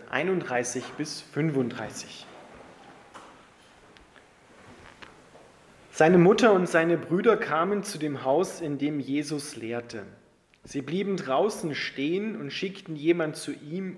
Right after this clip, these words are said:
um ihn zu rufen. Viele Menschen saßen dicht gedrängt um Jesus herum, als ihm ausgerichtet wurde:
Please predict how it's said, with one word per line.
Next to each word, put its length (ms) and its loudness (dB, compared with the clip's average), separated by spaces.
um 220 -4
ihn 280 -8
zu 160 -8
rufen. 520 -12
Viele 220 0
Menschen 400 2
saßen 380 0
dicht 260 -10
gedrängt 460 -2
um 120 -2
Jesus 480 -4
herum, 380 -4
als 320 -6
ihm 140 -8
ausgerichtet 880 -6
wurde: 380 -4